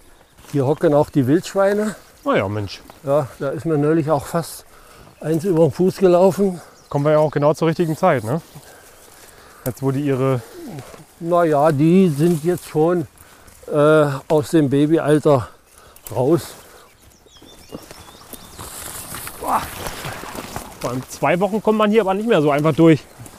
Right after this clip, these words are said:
Speaker 1: Ja, ja, da, nachher wird's sehr ungemütlich, wenn alles zugewachsen ist. Dann ist ja auch nichts mehr los, ne? Also ich hoffe jedenfalls, dass wir hier mal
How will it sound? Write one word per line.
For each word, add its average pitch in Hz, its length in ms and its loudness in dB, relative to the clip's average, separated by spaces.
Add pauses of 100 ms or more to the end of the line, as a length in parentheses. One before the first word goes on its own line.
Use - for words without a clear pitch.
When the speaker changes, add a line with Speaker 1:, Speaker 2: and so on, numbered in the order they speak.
(320)
Speaker 1:
Ja, 147 160 6
ja, 151 200 6
da, 135 200 2
nachher 139 400 0
wird's 139 220 -4 (580)
sehr 143 160 2
ungemütlich, 147 680 2 (120)
wenn 139 160 -2
alles 143 280 -4
zugewachsen 139 640 -4
ist. - 220 -6 (2250)
Dann 156 140 0
ist 190 160 0
ja 190 100 2
auch 180 100 0
nichts 165 340 -6
mehr 180 140 -2
los, 170 340 -2
ne? 139 220 -10 (1500)
Also 131 360 0 (140)
ich - 140 -12
hoffe 185 240 2
jedenfalls, 165 680 0 (760)
dass 165 240 0
wir 165 280 4 (1300)
hier 175 260 0
mal 165 460 2